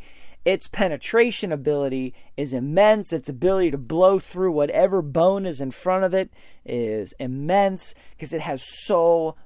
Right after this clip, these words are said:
much weight. It, it, it has,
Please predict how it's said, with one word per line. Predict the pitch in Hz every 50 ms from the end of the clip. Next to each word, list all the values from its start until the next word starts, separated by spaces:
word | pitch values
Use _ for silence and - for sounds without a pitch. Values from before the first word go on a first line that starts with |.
| - -
much | 123 131 143 156 165 160 151 131 120 - - - - - - -
weight. | - 120 127 156 165 147 - - - - - - - - - - - - - - - - - - - - _ _ - - -
It, | - 123 113
it, | 113 117 123 123 -
it | 123 127 117
has, | 104 104 - - - -